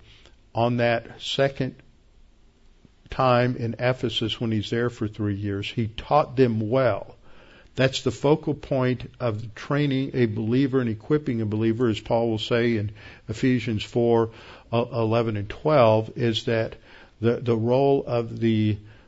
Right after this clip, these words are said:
uh, apostle, the prophet, the evangelist, the pastor, teacher is to teach, to equip the saints to do the work of the ministry.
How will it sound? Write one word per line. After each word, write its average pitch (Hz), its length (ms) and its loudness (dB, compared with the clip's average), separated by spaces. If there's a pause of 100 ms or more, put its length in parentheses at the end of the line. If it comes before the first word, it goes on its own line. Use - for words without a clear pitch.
(140)
uh, 107 260 -4
apostle, 139 720 2
the 117 80 -4
prophet, 120 680 0
the 104 260 -8 (360)
evangelist, 120 1000 0
the 104 60 -6
pastor, 123 520 -2
teacher 110 640 -2
is 110 300 -2
to 104 500 0 (1040)
teach, 120 440 0
to 110 100 -2
equip 120 480 -2
the 120 100 -4
saints 110 460 -4
to 110 100 -6
do 107 360 0
the 113 180 -4
work 104 400 -2 (100)
of 107 160 -4
the 98 80 -6
ministry. 104 680 -6